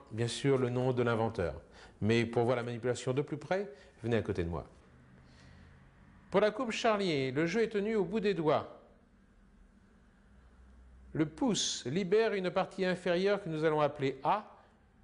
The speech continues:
qui tombe dans le creux de la main. L'index passe sous ce paquet A et le remonte jusqu'à ce qu'il dépasse le paquet B qui, lui, tombe sur le dos de l'index.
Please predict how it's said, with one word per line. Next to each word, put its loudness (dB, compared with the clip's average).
qui -8
tombe 2
dans 2
le 0
creux 0
de -2
la 2
main. -6
L'index -2
passe 0
sous -6
ce -2
paquet 0
A 2
et -2
le 4
remonte -2
jusqu'à 0
ce -10
qu'il -8
dépasse 0
le -2
paquet -2
B 0
qui, -6
lui, -2
tombe 0
sur -4
le 0
dos 0
de -4
l'index. -6